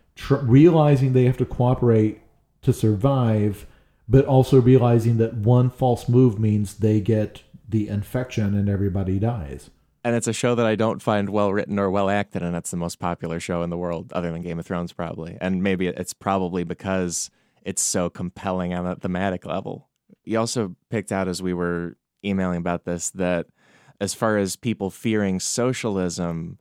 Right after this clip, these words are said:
Speaker 2: it's a fear that there will be inequitable redistribution of things, but with that Walking Dead lesson they're learning is that they need to cooperate, but they also need to cooperate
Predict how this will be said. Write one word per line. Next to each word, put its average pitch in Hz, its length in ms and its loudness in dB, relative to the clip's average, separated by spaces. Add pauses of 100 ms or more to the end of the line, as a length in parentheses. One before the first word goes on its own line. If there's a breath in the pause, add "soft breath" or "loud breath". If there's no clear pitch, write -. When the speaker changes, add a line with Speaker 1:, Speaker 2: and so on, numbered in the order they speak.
(280)
Speaker 2:
it's 101 220 -6
a 95 80 -6
fear 98 420 -4
that 90 360 -2 (500)
there 101 220 -2
will 98 120 -2
be 90 520 -6
inequitable 117 640 0
redistribution 95 840 -2
of 90 100 -6
things, 90 520 -6
but 90 360 -4 (480 soft breath)
with 113 100 -4
that 113 160 0
Walking 117 320 0
Dead 117 180 0
lesson 107 320 0
they're 95 140 0
learning 95 300 0
is 92 80 -2
that 98 140 -4
they 92 100 -2
need 98 220 0
to 98 40 -2
cooperate, 92 600 -2
but 90 160 -6
they 92 100 0
also 92 240 0
need 95 160 -2
to 92 80 -8
cooperate 92 600 -2